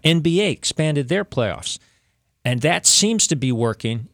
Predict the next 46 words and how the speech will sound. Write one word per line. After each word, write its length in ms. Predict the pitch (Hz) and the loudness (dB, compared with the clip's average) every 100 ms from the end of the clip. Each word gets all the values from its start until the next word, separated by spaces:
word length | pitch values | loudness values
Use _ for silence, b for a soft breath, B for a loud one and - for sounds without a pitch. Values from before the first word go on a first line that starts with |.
| - | -8
you 140 | 113 | -4
know, 220 | 117 117 | -2 -2
because 500 | - 113 - 120 - | -4 -8 -4 -2 -2
it, 180 | 135 - | -2 -4
it 160 | 120 120 | -4 -2
makes 300 | 143 143 - | -2 -2 -2
the 160 | 123 | -2
eight, 240 | 131 147 131 - | 0 0 -2 -8
it, 320 | 123 123 - | -4 -4 -2
it 180 | 123 - | -4 0
adds 240 | 147 165 180 | 0 2 0
a 60 | |
couple 280 | - 170 147 | -2 -4 -2
extra 280 | 147 - 135 | -4 -4 -4
teams, 340 | 160 156 131 | -2 -2 -2
but 220 | - 123 | -4 -4
makes 260 | 135 147 - | 0 -2 -2
them 180 | 156 165 | -2 -4
play 300 | - 131 113 | -2 -2 -2
the 160 | 117 | -2
other 240 | - 160 139 | -2 -2 -2
lower-ranked 720 | 117 135 135 123 117 120 101 | -2 -2 0 -2 -4 -6 -8
teams 420 | - 123 120 110 - b b b _ | -6 -4 -4 -4 -6 b b b _
for 140 | - | -4
the 80 | 117 | -2
right 220 | 123 127 - | 0 -2 -2
to 80 | |
move 260 | 123 120 101 | -2 -2 0
on. 260 | 131 107 92 | -2 -2 -4
So 160 | - | -4
I 60 | 120 | -2
think 200 | 160 139 | -2 -2
that's 300 | 151 160 147 | -2 0 -2
a 40 | |
good 180 | 131 127 | -2 -2
idea. 340 | 117 113 127 82 b b b b | -2 -2 -4 -6 b b b b
And, 260 | 123 120 113 | -2 -2 -2
uh, 40 | |
N 240 | - 151 156 | -2 0 0
F 140 | - | 0
L's 200 | 151 135 | -2 -2
done 180 | 135 117 | -4 -4
a 60 | |
similar 400 | 113 151 143 117 | -2 -4 -2 -4
thing 400 | 110 - 160 95 - b b b | -6 -4 -4 -4 -8 b b b
where, 380 | - 127 120 110 | -2 0 0 -4